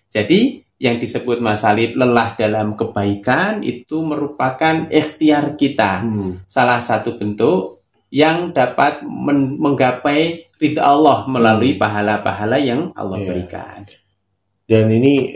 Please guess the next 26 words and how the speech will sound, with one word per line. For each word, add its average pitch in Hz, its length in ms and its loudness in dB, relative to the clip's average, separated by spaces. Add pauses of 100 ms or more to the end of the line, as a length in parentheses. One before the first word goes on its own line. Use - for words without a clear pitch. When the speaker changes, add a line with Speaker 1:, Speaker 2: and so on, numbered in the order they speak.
(220)
Speaker 2:
kan 139 260 0
biasanya 113 380 4
gini 98 220 -4
ya, 90 140 -4
ya, 82 140 -8 (460)
buat 90 560 -6
anak 95 320 -8
muda 98 540 0
itu 98 180 2
kan 120 300 0 (640)
kadang 117 680 0 (120)
ada 107 380 -2
yang 101 140 0
disebut 104 440 -2
dengan 101 300 0
lelah 107 300 2
dalam 98 260 -2
menuntut 92 300 -2
ilmu 98 480 0
gitu 90 160 -6
ya. 120 80 0
Speaker 1:
Nah, 120 400 2
itu 101 240 -2
Speaker 2:
Nah, 135 100 6
Speaker 1:
dia. - 100 2 (200)
Speaker 2:
ini - 160 -10